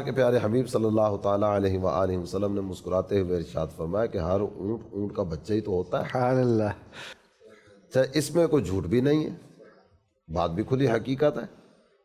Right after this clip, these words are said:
Speaker 1: اور سامنے والے کا دل بھی بعد میں خوش ہوا۔ اور یہ واقعات خود جن کے ساتھ پیش آئے نا، وہ دوسروں کو جا کے، جا کر بتاتے رہے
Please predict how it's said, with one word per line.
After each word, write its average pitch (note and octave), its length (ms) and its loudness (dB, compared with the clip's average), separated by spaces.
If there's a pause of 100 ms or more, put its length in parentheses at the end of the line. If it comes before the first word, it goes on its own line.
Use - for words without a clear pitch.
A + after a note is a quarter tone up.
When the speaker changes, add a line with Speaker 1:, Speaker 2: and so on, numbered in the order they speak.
(100)
Speaker 1:
اور G#2+ 320 4
سامنے C#3+ 400 2
والے C#3 300 4
کا A2+ 160 2
دل F2+ 140 0
بھی G#2 120 2
بعد B2 200 2
میں C3+ 140 0
خوش C#3 280 -2
ہوا۔ D#3 200 4
اور A#2+ 500 4 (640)
یہ A#2+ 220 2
واقعات A#2+ 600 2
خود F3+ 380 0
جن D#3 260 2
کے C3 120 2
ساتھ B2 400 0
پیش D3+ 260 4
آئے D#3 120 4
نا، E3+ 60 2
وہ F3+ 260 2
دوسروں D3 360 4
کو C3+ 120 4
جا B2 160 4
کے، A2+ 100 4
جا A2+ 180 4
کر G#2+ 160 2
بتاتے G2 500 2
رہے F#2 280 4